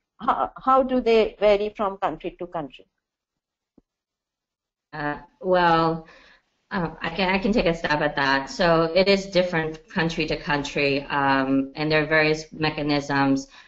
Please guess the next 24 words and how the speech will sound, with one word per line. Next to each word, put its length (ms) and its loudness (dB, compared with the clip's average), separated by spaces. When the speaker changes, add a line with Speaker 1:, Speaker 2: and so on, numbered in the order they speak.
Speaker 2:
uh, 160 2
that 180 -2
countries 380 -4
can 180 -4
utilize 800 0
to 60 -8
get 220 -4
the 160 -8
drugs. 540 -2
Um, 320 0
but 160 -2
there's 160 -2
also, 640 0
so 160 -2
we're 160 4
working 340 0
with 160 -4
countries 400 -4
very 240 0
closely 480 -4
just 260 -6
to 80 -2
kind 400 -2
to 300 -4